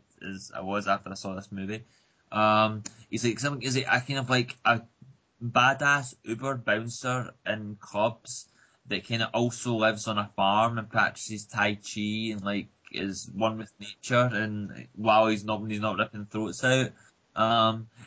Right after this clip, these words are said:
and he's just, he's just, like, the ultimate, like, loner and has words like, you know, like, "I'm not a nice guy, I'm dangerous, I'm bad," as he's, like, helping this old guy, like, you know, pay his bar tab. Um,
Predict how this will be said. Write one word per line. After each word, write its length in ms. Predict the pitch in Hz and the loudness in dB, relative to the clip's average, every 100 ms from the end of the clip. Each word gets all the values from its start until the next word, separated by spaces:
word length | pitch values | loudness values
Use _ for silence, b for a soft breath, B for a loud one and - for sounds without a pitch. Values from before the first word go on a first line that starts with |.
| - | -8
and 120 | 113 | 0
he's 140 | 127 | 2
just, 100 | 139 | 4
he's 140 | 131 123 | 4 2
just, 140 | 127 | 2
like, 140 | 143 113 | 0 0
the 100 | - | -2
ultimate, 360 | 117 117 113 | -4 -6 -6
like, 180 | 110 107 | -6 -6
loner 400 | 98 104 104 113 | -2 -2 0 0
and 140 | 107 | 2
has 280 | 104 104 110 101 | 4 4 2 0
words 200 | 101 104 | -2 0
like, 220 | 98 - | -4 -4
you 80 | 101 | -2
know, 100 | 98 | 0
like, 200 | 95 - | -2 -2
"I'm 240 | 92 90 | -4 -2
not 160 | 87 87 | -6 -8
a 60 | |
nice 340 | 87 85 82 - | -8 -8 -8 -8
guy, 500 | 87 85 82 78 - | -8 -8 -10 -12 -12
I'm 240 | 87 90 87 | -8 -8 -6
dangerous, 640 | 90 90 - 82 82 - | -6 -8 -10 -18 -12 -6
I'm 160 | 87 85 | -6 -4
bad," 460 | 92 92 90 90 - B - | -2 -2 -2 -4 -8 B 2
as 200 | 110 104 | 2 2
he's, 140 | 98 | 0
like, 160 | 104 - | -2 -2
helping 340 | 104 104 104 | -2 -2 -4
this 160 | 101 95 - | -6 -8 -8
old 180 | 101 104 | -6 2
guy, 300 | 110 113 113 | 4 4 2
like, 260 | 104 - | -4 -6
you 60 | 101 | -10
know, 80 | 101 | -10
pay 160 | 104 | -4
his 140 | 98 101 | -4 -2
bar 260 | 98 98 | 2 2
tab. 340 | - 123 120 - b b b - | 4 4 4 0 b b b 0
Um, 560 | 104 107 107 107 107 | 4 4 4 2 0